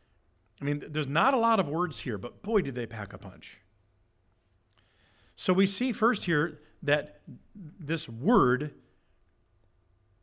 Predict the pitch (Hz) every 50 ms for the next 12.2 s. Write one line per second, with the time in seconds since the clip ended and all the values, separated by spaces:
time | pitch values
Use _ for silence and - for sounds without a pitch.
0 | _ _ _ _ _ _ - - - 196 226 262 226 196 190 156 127 120 147 202
1 | 196 - - 131 127 117 110 107 127 156 160 156 - - 143 147 143 107 - 85
2 | - - - _ _ _ - 120 120 117 110 117 139 156 151 139 139 151 147 135
3 | - - 110 117 147 196 202 196 - - - - 95 - - - - - _ _
4 | _ _ _ _ _ _ _ _ _ _ _ _ _ _ _ _ _ _ _ _
5 | _ _ _ _ _ _ _ _ _ _ _ _ _ _ _ _ _ _ - 131
6 | 120 123 156 180 185 180 165 196 262 285 - - - 156 139 147 - - - 175
7 | 185 190 196 151 143 131 117 104 110 190 240 226 - - - 101 98 113 123 120
8 | _ _ _ _ _ _ _ _ _ _ _ _ _ 165 185 233 254 247 226 175
9 | 131 113 - - _ _ _ _ _ 143 107 101 180 220 220 - 101 95 98 101
10 | - _ _ _ _ _ - 147 143 139 - - - 247 294 226 - - - -
11 | - _ 143 135 123 127 135 160 190 226 240 196 160 127 123 160 233 285 247 156
12 | 160 170 160 -